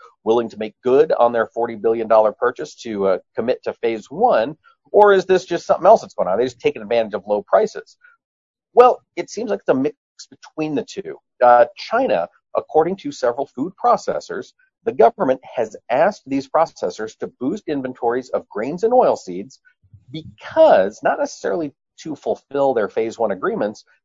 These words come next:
but because they are concerned that a second wave of coronavirus could start sweeping that country and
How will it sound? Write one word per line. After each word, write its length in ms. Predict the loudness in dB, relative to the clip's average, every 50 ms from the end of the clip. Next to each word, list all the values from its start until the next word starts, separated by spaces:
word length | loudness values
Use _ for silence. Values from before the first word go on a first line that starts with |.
| _ _ _
but 100 | -4 -4
because 280 | -2 -4 -6 -6 -4
they 180 | -4 -4 -2 -2
are 120 | -2 -4
concerned 840 | -6 -8 -10 -12 -12 -12 -14 -10 -6 -4 -4 -2 -2 -4 -6 -8 -10 -16 _ _ _
that 140 | -6 -4 -4
a 100 | -4 -4
second 560 | -6 -10 -6 -4 -4 -4 -2 -4 -6 -8 -8 -10 -6 -4
wave 360 | -4 -2 -2 -2 -2 0 2
of 200 | 2 2 2 0 -2
coronavirus 920 | -6 -4 -2 0 0 0 0 2 2 2 2 2 2 -2 -4 -6 -10 -18 _ _ _ _ _ -6
could 220 | -4 -2 -2 -2
start 300 | 2 4 4 4 2 0
sweeping 400 | -4 -4 -4 -2 -2 -4 0 2
that 200 | 2 2 2 0
country 480 | -2 -4 -4 -2 -4 -4 -4 -4 -4 -8 _ _ _ _ _ -2
and 220 | 0 0 0 -2